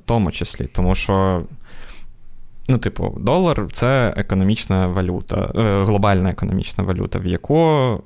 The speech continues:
інвестують дуже багато країн. Світовий борг рахується в доларі.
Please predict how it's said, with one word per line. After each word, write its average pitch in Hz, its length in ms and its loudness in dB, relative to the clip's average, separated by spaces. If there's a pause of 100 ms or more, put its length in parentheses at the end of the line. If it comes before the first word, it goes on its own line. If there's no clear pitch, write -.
(160)
інвестують 107 640 2
дуже 101 280 0
багато 92 400 0
країн. 90 520 -2
Світовий 113 460 0
борг 92 460 0
рахується 90 640 -2
в 90 460 -2
доларі. - 480 0